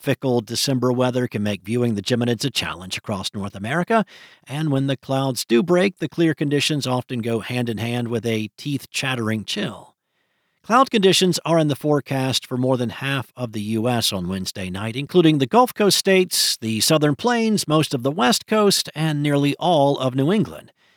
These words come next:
Clouds are in the forecast for most of Canada and portions of Mexico, too. The best viewing conditions are expected across the stripe from the northern plains to the mid-Atlantic,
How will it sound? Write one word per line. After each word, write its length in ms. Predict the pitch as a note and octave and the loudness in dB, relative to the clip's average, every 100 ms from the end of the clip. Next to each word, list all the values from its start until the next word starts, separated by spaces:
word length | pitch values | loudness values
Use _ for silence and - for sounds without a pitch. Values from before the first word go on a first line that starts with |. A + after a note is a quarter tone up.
| _ _ | _ _
Clouds 480 | - C3+ C3 B2+ - | 0 2 4 2 -2
are 200 | B2 B2 | -2 -2
in 100 | A2 | -2
the 80 | |
forecast 720 | G#2+ C#3 C3 - B2 B2 - | -2 0 0 0 -2 -2 -4
for 180 | - A#2 | -4 -2
most 320 | G#2+ G#2 - | -2 -2 -4
of 140 | G2+ - | -8 -6
Canada 520 | A3 G#3+ F#3+ F#3+ F#3 E3+ - | -2 2 2 2 0 -6 -10
and 380 | B2+ C#3 C#3 - | -6 -4 -6 -8
portions 480 | - A#2 - B2 G#2+ | -6 -6 -4 -6 -8
of 320 | G#2 A#2 A#2 | -8 -8 -8
Mexico, 580 | G2+ C3 F3 A#2+ - - - | -4 -2 -2 -4 -6 -14 -8
too. 380 | C3+ F2+ - _ _ - _ _ _ | -6 -6 -10 _ _ -20 _ _ _
The 80 | C#3+ | 0
best 260 | F3 C4 - | 2 2 4
viewing 280 | G3 F3+ | 4 4
conditions 480 | E3+ D3+ D#3 - D#3 | 4 4 4 4 0
are 180 | - F#3+ | 0 2
expected 500 | F#3 - F3 D#3 D3 | 2 -2 -4 -4 -4
across 360 | C3+ D3+ C#3 - | -4 -2 -2 -2
the 40 | |
stripe 380 | - D#3 D3 D3 | -2 0 0 0
from 160 | C#3 | -2
the 160 | B2 A#2+ | 0 -2
northern 480 | A2+ C#3 G#3+ F#3+ D#3+ | 0 2 2 2 0
plains 460 | - D#3+ D#3 D3+ | 0 0 2 0
to 120 | - E3+ | 0 2
the 60 | |
mid-Atlantic, 680 | C3 A#2 G2+ A2+ C#3 C#3+ C3+ | 4 2 0 0 0 0 -4